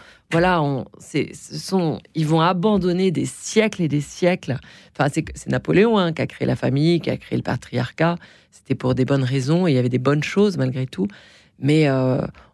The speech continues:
on, on, on ouvre une nouvelle ère, on part d'une feuille blanche, donc on se casse la gueule, mais on part d'une feuille blanche.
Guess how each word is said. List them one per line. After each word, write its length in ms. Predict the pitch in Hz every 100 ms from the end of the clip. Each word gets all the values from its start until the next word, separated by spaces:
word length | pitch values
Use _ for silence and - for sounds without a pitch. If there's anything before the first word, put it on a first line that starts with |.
| -
on, 200 | 143 139 -
on, 180 | 139 -
on 320 | 143 143 160
ouvre 280 | 190 180 151
une 140 | 139
nouvelle 340 | 156 185 165 151
ère, 340 | 151 202 180
on 140 | 127 123
part 240 | - 220
d'une 180 | 170 165
feuille 200 | 165 147
blanche, 320 | 143 147 131
donc 200 | 117 117
on 60 | -
se 160 | -
casse 400 | - - 208 185
la 100 | 147
gueule, 380 | 123 127 151 151 - - - - -
mais 260 | 143 147 -
on 100 | 143
part 300 | 123 202 202
d'une 160 | 165 143
feuille 200 | 143 135
blanche. 460 | 135 151 185 202